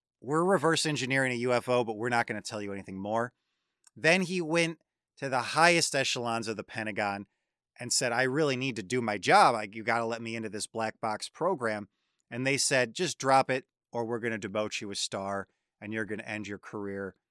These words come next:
one star less than you would have." And so he said, "Okay, fine." But, so this memo has been floating around, and it actually was mentioned in Congress,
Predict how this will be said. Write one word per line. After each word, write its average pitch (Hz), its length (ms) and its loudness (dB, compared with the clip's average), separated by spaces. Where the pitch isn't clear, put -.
one 127 300 -4
star 113 360 -2
less 104 280 -4
than 101 180 -8
you 101 140 -8
would 98 240 -8
have." 92 420 -12
And 117 180 -4
so 113 180 -2
he 104 140 -8
said, 110 180 -4
"Okay, 120 220 -2
fine." 113 400 6
But, 202 300 8
so 185 200 -8
this 214 260 0
memo 233 320 4
has 226 120 2
been 185 140 -2
floating 180 340 2
around, 151 300 4
and 151 120 -2
it 151 60 2
actually 175 340 2
was 143 160 -4
mentioned 143 420 -2
in 143 180 -8
Congress, 160 680 2